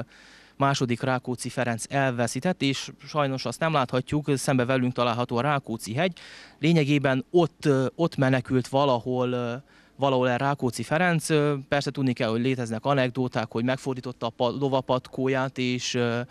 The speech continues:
és úgy sikerült el, ö, elillanyon az ellenség elől, de ezt tudjuk nagyon jól, hogy, ö, ez lényegében minden vesztes csata után, ö, ez az anekdóta kering, hogy azon a bizonyos településen az volt. A, tehát a Veselényi család köthető még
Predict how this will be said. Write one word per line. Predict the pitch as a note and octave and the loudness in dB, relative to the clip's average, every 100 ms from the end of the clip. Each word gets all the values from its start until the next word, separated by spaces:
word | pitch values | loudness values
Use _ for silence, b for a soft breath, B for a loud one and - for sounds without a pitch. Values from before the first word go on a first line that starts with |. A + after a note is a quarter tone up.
| B B B B | B B B B
és | - B2+ - | -4 -2 0
úgy | D#3+ C#3+ | 0 0
sikerült | C#3+ C3 B2+ B2 | 0 0 0 2
el, | B2+ C3+ B2 | 2 2 2
ö, | B2 A#2 A2+ A#2+ - - | 2 0 -2 -6 -12 -4
elillanyon | C#3+ C3+ C3 B2+ A#2+ | 0 2 2 2 2
az | A2+ A2+ | 0 0
ellenség | C3+ B2+ A#2 - B2 | 0 0 0 -2 -4
elől, | D3+ C#3+ | 0 0
de | C3+ | 0
ezt | C3 C3 | -2 -4
tudjuk | - C3 B2 | -10 -12 -6
nagyon | B2 A#2+ | -4 -2
jól, | A#2+ C3 B2+ | -2 -2 -2
hogy, | B2+ A#2+ | -2 0
ö, | A#2+ A#2+ B B B | 0 -2 B B B
ez | A#2+ B2+ - - | -6 -6 -6 -8
lényegében | C#3 C#3+ C3+ C3 | 0 2 4 4
minden | D3+ C#3+ C3+ | 6 6 4
vesztes | D3+ - C#3 - | 2 0 -2 0
csata | D3 C3+ C3 | 0 0 0
után, | C3 C3 C#3 B2+ C3 | -2 -2 0 0 0
ö, | B2+ - | -2 -2
ez | D#3 | -4
az | C#3 | -2
anekdóta | C#3+ C3+ C3 C#3 C#3 C3 C3+ b b | -2 -2 -2 -4 -2 -2 -2 b b
kering, | C#3 B2+ B2 | 0 0 -2
hogy | C3 | -2
azon | C3 B2+ | -2 0
a | A#2+ | -2
bizonyos | B2+ A#2+ A2+ | -2 -4 -4
településen | C#3 B2 A2+ A#2+ A2 - | 0 0 0 -2 -4 -2
az | F#3+ | 0
volt. | A#3 - B B B B | 0 -2 B B B B
A, | - C3+ | -6 -6
tehát | - E3+ B2+ | -2 -2 -2
a | F3 | -2
Veselényi | C#4+ C#4+ A3+ F#3+ | -2 0 2 2
család | F#3+ E3+ D3+ | 4 2 2
köthető | D3+ - C#3+ - A#2+ | -2 -2 -4 -2 -2
még | A#2+ A2+ | -2 -4